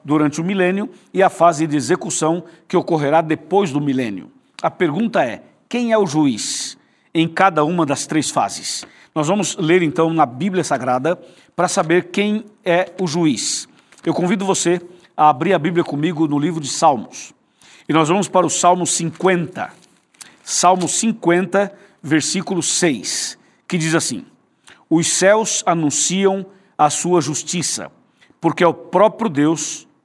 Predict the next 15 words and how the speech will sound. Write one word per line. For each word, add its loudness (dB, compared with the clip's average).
que -6
julga." -2
Ouviu? -2
O 0
próprio 2
Deus 0
é -2
quem 0
julga. -2
Portanto, -2
o -4
juiz -4
é -10
Deus. -2
Deus 0